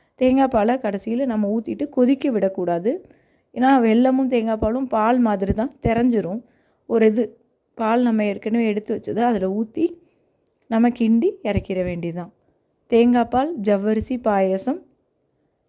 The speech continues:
நல்ல ஒரு கன்சிஸ்டன்சியோட நல்லா மிக்ஸ் பண்ணி விட்டு நம்ம இறக்கிடலாம்.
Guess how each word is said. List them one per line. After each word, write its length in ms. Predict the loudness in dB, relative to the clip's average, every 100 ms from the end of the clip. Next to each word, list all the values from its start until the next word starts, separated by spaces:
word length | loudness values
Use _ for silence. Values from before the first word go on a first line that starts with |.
| -6
நல்ல 400 | -2 2 2 0 -4
ஒரு 300 | -2 0 0 0 -6 -12 _ _ -4
கன்சிஸ்டன்சியோட 840 | -2 0 -2 -2 -4 -2 -4 0
நல்லா 280 | 2 2 2
மிக்ஸ் 340 | 2 0 -8
பண்ணி 260 | -6 -2 -2
விட்டு 280 | -4 -6 -10 -10 _ _ _ _ -6
நம்ம 160 | -2
இறக்கிடலாம். 680 | 0 2 0 -2 -4 -4 -6